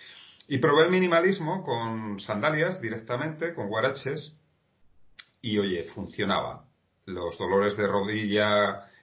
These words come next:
que llevaba, pues, quince años arrastrándolos o más, o más, de repente desaparecen.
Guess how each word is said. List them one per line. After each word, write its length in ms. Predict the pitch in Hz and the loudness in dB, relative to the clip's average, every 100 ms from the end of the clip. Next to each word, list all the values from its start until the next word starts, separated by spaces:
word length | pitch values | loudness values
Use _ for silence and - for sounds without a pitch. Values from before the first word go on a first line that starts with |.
| _ | _
que 140 | 110 | -4
llevaba, 680 | 101 101 107 104 104 104 101 | 2 4 4 4 4 4 0
pues, 180 | - - | -4 -14
quince 500 | - 113 110 117 107 | -6 -6 -4 -2 2
años 360 | 113 107 101 113 | 2 0 -6 -4
arrastrándolos 840 | 107 101 - 113 113 107 98 92 | -4 -6 -4 -2 0 0 0 -2
o 80 | 87 | -4
más, 560 | 95 151 151 - - - | -2 -2 -4 -12 -14 -14
o 80 | 69 | -14
más, 440 | 64 - 123 - _ _ _ _ _ _ _ _ | -12 -14 -16 -20 _ _ _ _ _ _ _ _
de 180 | - 127 | -4 2
repente 300 | 123 160 160 | 2 2 2
desaparecen. 680 | 180 117 113 120 - 87 78 | 0 0 0 0 0 -8 -12